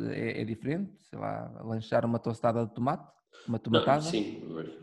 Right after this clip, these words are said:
Speaker 2: mas aí
Speaker 1: É.
Speaker 2: são boas descobertas,
Speaker 1: É,
Speaker 2: eu digo.
Speaker 1: boas descobertas, é.
Speaker 2: Aquilo
Speaker 1: E
Speaker 2: que suscita o, a
Speaker 1: a pessoa.
Speaker 2: reflexão e a paisagem e a coisa e assim.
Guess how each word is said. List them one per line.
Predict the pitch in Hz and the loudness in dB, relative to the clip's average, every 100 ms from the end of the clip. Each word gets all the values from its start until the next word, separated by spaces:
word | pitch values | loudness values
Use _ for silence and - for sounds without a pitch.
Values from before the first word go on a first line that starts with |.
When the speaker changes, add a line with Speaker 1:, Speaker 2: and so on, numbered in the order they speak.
| - - | -10 -6
Speaker 2:
mas | 82 90 | -2 8
aí | 104 | 8
Speaker 1:
É. | 139 | 10
Speaker 2:
são | 165 151 | 10 10
boas | 147 143 | 12 10
descobertas, | 143 - 117 107 95 - 85 101 | 8 2 8 10 10 8 2 2
Speaker 1:
É, | |
Speaker 2:
eu | 113 | 2
digo. | 101 107 123 - - | 4 6 6 6 -2
Speaker 1:
boas | 117 | -4
descobertas, | - 113 123 143 147 151 | -6 -8 -8 -6 -12 -10
é. | 123 131 - - - - | -10 -8 -12 -12 -2 2
Speaker 2:
Aquilo | - 147 143 | 8 10 10
Speaker 1:
E | 139 | 10
Speaker 2:
que | 135 | 6
suscita | - 151 147 - 147 - 143 143 | 8 8 8 10 8 10 10 12
o, | 143 139 127 - - - - - - - - - - | 12 12 10 8 4 4 2 0 -2 -6 -16 2 8
a | |
Speaker 1:
a | 117 | 10
pessoa. | - - 127 | 12 12 12
Speaker 2:
reflexão | 123 135 135 123 | 12 12 12 12
e | 117 | 10
a | 110 | 12
paisagem | 113 113 135 123 117 113 110 110 | 10 10 10 10 8 6 6 6
e | |
a | 110 - | 6 8
coisa | 123 117 110 | 8 8 6
e | 110 107 | 6 4
assim. | 104 120 117 | 4 4 4